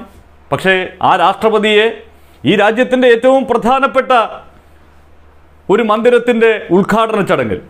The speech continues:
ഏറ്റവും പ്രധാനപ്പെട്ടത് തന്നെയാണത്, അതിന് ഏറ്റവും അർഹയായിട്ടുള്ള ഒരാൾ, ഇനി മോദി സാറിന് അത് ഉദ്ഘാടനം ചെയ്തേ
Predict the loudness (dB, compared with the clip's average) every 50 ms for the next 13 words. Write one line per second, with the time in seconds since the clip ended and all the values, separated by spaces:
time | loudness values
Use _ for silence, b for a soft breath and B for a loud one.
0 | -4 -4 -4 -2 0 0 0 2 2 0 -2 -2 0 0 -2 -2 -2 -2 0 0
1 | 2 2 2 2 0 -2 -4 -4 -6 -10 -16 -18 -20 -20 _ -20 -20 -20 -20 -20
2 | b b b b b b b b b -2 0 0 0 0 0 0 -2 -2 -2 -2
3 | -2 0 2 2 2 4 2 0 -2 0 0 2 2 2 2 0 0 0 0 0
4 | 0 0 0 -2 -4 -6 -8 -8 -4 -2 -2 0 0 2 2 2 2 0 0 0
5 | 0 -2 -2 0 -2 -2 -2 -2 -2 -2 -2 0 0 0 0 0 0 0 0 2
6 | 0 0 2 2 0 2 4 2